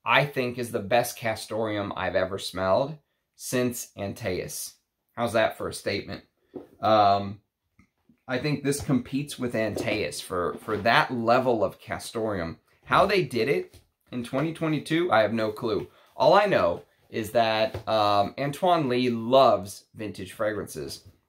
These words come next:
Stuff like Belle Amie actually influenced him greatly. And if you've ever smelled Les Jus Sans Fates, I'm sorry, that's not correct. Uh, if you've ever smelled, there is a, a Tat Libre d'Orange fragrance,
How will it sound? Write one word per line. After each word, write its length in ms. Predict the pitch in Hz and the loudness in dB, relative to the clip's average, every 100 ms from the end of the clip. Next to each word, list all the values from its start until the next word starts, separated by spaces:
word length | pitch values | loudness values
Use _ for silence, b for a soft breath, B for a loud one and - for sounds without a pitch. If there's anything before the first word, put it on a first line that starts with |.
| _ | _
Stuff 320 | - - 147 | -4 4 4
like 240 | 139 123 - | 4 0 0
Belle 180 | 127 123 | 2 4
Amie 420 | 117 127 113 - | 4 2 -4 -8
actually 340 | 131 131 131 - | -14 -10 -6 -6
influenced 680 | - 156 151 139 107 - | -2 -4 -4 -6 -6 -8
him 260 | 127 110 104 | -6 -6 -6
greatly. 600 | 104 101 113 - 101 76 - B B B | -6 -2 -2 -4 -8 -10 -12 B B B
And 180 | - 117 | -2 -2
if 120 | 120 | -2
you've 100 | 117 | 0
ever 200 | 120 127 | 2 4
smelled 340 | 160 151 139 123 | 2 2 2 4
Les 140 | 113 | 0
Jus 280 | 110 127 127 | 0 -2 0
Sans 240 | 135 113 | 2 2
Fates, 540 | - 123 170 - - - | 2 0 0 -6 -12 -8
I'm 120 | 127 | -6
sorry, 320 | - 87 - - | 0 0 0 -6
that's 200 | - 117 | -8 -4
not 220 | 127 110 - | -2 -2 -2
correct. 360 | - - - B B B B B B - | -4 -6 -10 B B B B B B -2
Uh, 360 | 113 104 110 - | 2 2 2 0
if 220 | 120 120 | -4 -2
you've 200 | 131 - | -2 -2
ever 260 | - 139 160 | 0 0 0
smelled, 800 | 156 - 104 117 113 113 117 - 101 | -4 -4 0 4 6 4 2 -4 -6
there 260 | 110 110 | 0 0
is 360 | - 117 104 - | 2 0 -2 -6
a, 680 | 90 101 104 98 95 98 98 _ _ - _ - - | -4 0 0 0 0 -2 -6 _ _ -20 _ -16 -8
a 80 | 104 | -6
Tat 360 | - 123 101 | 2 2 2
Libre 380 | 110 120 113 104 | 0 0 0 -4
d'Orange 640 | - 104 98 107 110 107 - | -2 -2 0 2 2 2 -4
fragrance, 760 | 110 104 90 90 76 - - | -4 -2 -2 -6 -6 -10 -14